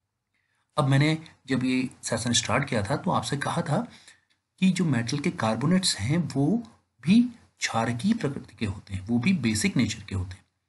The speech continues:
चलिए अब समझते हैं कि मैंने क्यों कहा था वहाँ पर को आपसे ऐसा। देखिए, क्योंकि बच्चों, जो मेटल के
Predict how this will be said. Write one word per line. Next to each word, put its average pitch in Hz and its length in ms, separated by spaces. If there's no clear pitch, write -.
चलिए 208 160
अब 247 60
समझते 135 360
हैं 202 180
कि 240 200
मैंने 175 160
क्यों 247 240
कहा 98 280
था 104 60
वहाँ 87 200
पर - 120
को - 160
आपसे - 320
ऐसा। - 260
देखिए, 107 340
क्योंकि 185 240
बच्चों, 160 380
जो 156 400
मेटल 120 340
के 208 120